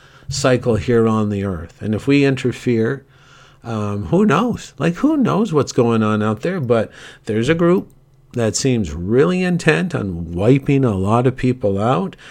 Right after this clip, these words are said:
And they might even say, "We'll give you a free pass if you back off. If you back off and leave us access to all the morons,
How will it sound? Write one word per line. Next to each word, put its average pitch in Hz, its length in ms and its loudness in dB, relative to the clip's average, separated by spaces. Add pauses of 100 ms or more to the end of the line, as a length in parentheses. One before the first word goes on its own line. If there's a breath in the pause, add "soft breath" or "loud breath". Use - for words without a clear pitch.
(260 loud breath)
And 117 440 -2
they 120 120 4
might 165 240 4
even 156 300 0
say, 151 360 4
"We'll 143 200 8
give 143 260 4
you 151 240 4
a 170 60 2
free 143 280 2
pass 123 440 2
if 127 120 0
you 123 120 2
back 127 340 2
off. 156 280 -4 (440)
If 113 160 -8
you 113 100 2
back 143 420 -2
off 156 380 0
and 107 220 -4
leave 147 300 2
us 147 160 0
access 123 580 2
to 92 120 -6
all 110 280 0
the 147 100 -4
morons, 120 880 0